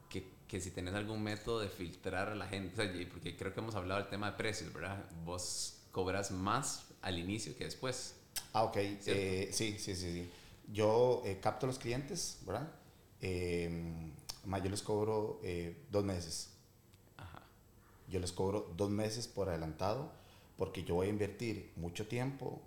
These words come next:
Speaker 2: mucha energía, mucho seguimiento y para que la gente vea que es un, un proceso serio.
Speaker 1: Sí, compromiso.
Speaker 2: Y, y
Speaker 1: Ajá.
Speaker 2: que, y crea compromiso. O sea, si ya las personas me pagan a mí dos meses, mae, eh, ¿qué van a decir? "Mae,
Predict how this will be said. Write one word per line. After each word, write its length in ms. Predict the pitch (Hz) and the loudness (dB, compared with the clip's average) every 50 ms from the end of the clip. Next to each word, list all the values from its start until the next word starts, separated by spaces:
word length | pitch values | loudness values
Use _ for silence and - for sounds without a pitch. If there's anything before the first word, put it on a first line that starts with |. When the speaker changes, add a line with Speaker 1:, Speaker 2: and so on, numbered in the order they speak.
| - - | -14 -8
Speaker 2:
mucha 240 | 104 87 87 - 101 | -8 -6 -4 -2 -2
energía, 500 | 98 98 92 95 113 127 127 131 127 - - - - - | 0 0 0 0 -2 -2 -2 -2 -4 -6 -8 -12 -8 -4
mucho 260 | 95 92 92 - 113 | -4 -2 -2 -2 -2
seguimiento 680 | 104 104 95 110 113 123 131 127 123 123 - - - - | -2 -2 -2 0 0 2 2 2 2 0 -2 -4 -4 -4
y 220 | - 98 104 101 | -4 -4 -6 -6
para 200 | - - 78 78 | -8 -8 -8 -6
que 100 | - 73 | -6 -6
la 60 | 78 | -6
gente 220 | 85 82 82 - 92 | -4 -4 -4 0 0
vea 180 | 90 90 95 92 | 2 2 0 0
que 100 | - 95 | -2 -4
es 160 | 90 - - | -2 -2 -2
un, 300 | 92 90 95 92 92 92 - - - - - - - | -2 -2 -4 -4 -6 -8 -10 -16 -20 -20 -18 -8 -6
un 120 | 101 80 | -6 -4
proceso 460 | - 98 98 92 95 98 95 95 104 | -2 -2 0 2 2 2 0 0 -2
serio. 460 | 98 - - 139 131 113 98 98 104 - - - - - | -2 0 2 4 4 4 2 0 -2 -4 -8 -14 -16 -4
Speaker 1:
Sí, 160 | - - 127 | -2 0 0
compromiso. 640 | - - 92 90 87 95 92 98 98 98 92 - - - - - - - | 0 0 -2 -2 -2 -2 0 0 0 0 -2 -4 -8 -12 -16 -14 -8 -6
Speaker 2:
Y, 80 | - | -6
y 120 | 95 - - | -6 -4 -2
Speaker 1:
Ajá. 280 | - 123 135 139 - | 0 0 0 0 2
Speaker 2:
que, 220 | - 104 104 113 - | 4 4 4 4 2
y 120 | - - | 0 -2
crea 360 | - - - 101 123 139 139 - | -2 0 2 2 2 2 0 -2
compromiso. 560 | - 87 87 87 85 82 85 98 101 92 87 | -4 -4 -2 -2 0 0 0 0 0 0 -2
O 20 | |
sea, 180 | 82 92 87 82 | 0 0 0 0
si 120 | 76 82 | -2 -4
ya 120 | - 82 78 | -4 -4 -4
las 360 | 82 85 85 85 87 85 - | -2 -2 -2 -4 -4 -6 -4
personas 360 | - - 95 101 123 - 90 | -2 -2 0 2 2 2 2
me 100 | 82 82 | 0 -2
pagan 320 | - - 82 80 82 85 87 | -4 -4 -2 -2 0 0 0
a 60 | 87 | 0
mí 160 | 87 90 95 | 2 2 2
dos 140 | 95 92 98 | 2 2 4
meses, 580 | 101 110 117 110 107 110 - - - - - - - - - - - - - - | 4 4 4 4 2 0 -2 -2 -4 -4 -6 -10 -18 -20 -20 -20 -20 -16 -6 0
mae, 280 | 92 92 92 87 78 73 - - | 4 4 4 4 2 0 -4 -10
eh, 240 | - 67 73 67 - - - - - - - - | -12 -10 -10 -10 -12 -14 -18 -20 -20 -16 -6 0
¿qué 80 | - 82 | 2 4
van 100 | 85 87 | 4 4
a 20 | |
decir? 160 | 85 98 110 | 4 4 4
"Mae, 240 | 101 107 95 85 82 | 4 2 2 2 0